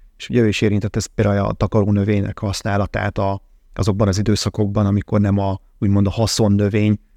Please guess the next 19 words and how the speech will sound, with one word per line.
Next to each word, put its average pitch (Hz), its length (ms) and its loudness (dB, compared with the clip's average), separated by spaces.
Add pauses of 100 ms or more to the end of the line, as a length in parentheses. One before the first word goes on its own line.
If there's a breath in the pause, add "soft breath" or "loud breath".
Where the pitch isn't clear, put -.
(140)
van 107 320 -2
a 90 60 -2
területen, 139 540 0
akkor 120 240 -2
a 123 40 0
köztes - 360 -4
időszakokban 107 560 -2
mondjuk 104 140 0
takarónövénnyel 101 1000 0 (220)
nem, 151 200 2
nem 127 420 0
feltétlenül 107 380 2
megakadályozható, 120 640 0
de 104 100 0
csökkenthető 101 640 -2
például 101 300 -4
a 107 40 -6
talaj 101 300 -4
kiszáradása, 98 1080 0